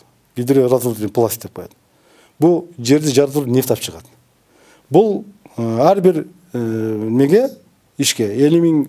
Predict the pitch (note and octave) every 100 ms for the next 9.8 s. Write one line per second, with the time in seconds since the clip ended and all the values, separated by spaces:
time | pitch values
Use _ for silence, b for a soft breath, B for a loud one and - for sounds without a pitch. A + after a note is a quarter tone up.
0 | - D3 D3+ C3+ A#2 A#2+ G#2+ F2+ - -
1 | _ _ b b b b b B2+ D#3+ F#3
2 | G#3 G3 E3 F3+ F#3 F#3 F3 C3+ C#3+ F#3
3 | G3 D#3 D#3 - C#3 D#3 F3+ G#3 G#3+ A#3+
4 | C#4+ C#4+ b b b b D3 - D3+ D3
5 | A#2+ D3 D3 A#2+ - F#2 - _ _ _
6 | _ _ _ - C3+ C#3 D3+ E3+ A#3+ C4+
7 | G3 D#3+ C3 A2+ A2 B B C#3+ D3 D#3+
8 | D#3 C3+ B2 - A2 G2+ F2+ F2+ C3 A2+
9 | G#2+ A2 A2+ - A2+ G2+ F#2+